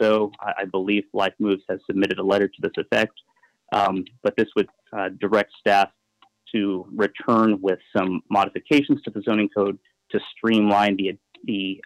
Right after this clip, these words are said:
addition of beds in existing shelters, and specifically non, or legal non-conforming shelters in industrial zoning districts,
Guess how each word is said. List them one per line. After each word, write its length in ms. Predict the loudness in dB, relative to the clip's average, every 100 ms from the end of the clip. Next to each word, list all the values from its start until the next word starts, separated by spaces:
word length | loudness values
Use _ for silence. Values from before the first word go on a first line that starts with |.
| -12
addition 500 | 0 0 2 4 4
of 280 | 2 0 0
beds 260 | 0 0 -6 -20 -20 _ -4
in 240 | 2 4 2
existing 640 | -2 -4 -2 -2 -2 -2 -2 -2
shelters, 440 | -4 -4 -8 -10 -14 _ _ _ _ _ _
and 140 | -4 -4
specifically 540 | -2 -2 -2 2 2
non, 360 | 2 2 2 2 -2 -6
or 120 | -4
legal 260 | -2 -2
non-conforming 600 | -2 -4 -6 -6 -4 -6 -8
shelters 360 | -10 -8 -8 -6
in 60 | -2
industrial 560 | 0 -2 -2 -4 -4
zoning 320 | -4 -4 -2
districts, 400 | -2 -4 -6 -8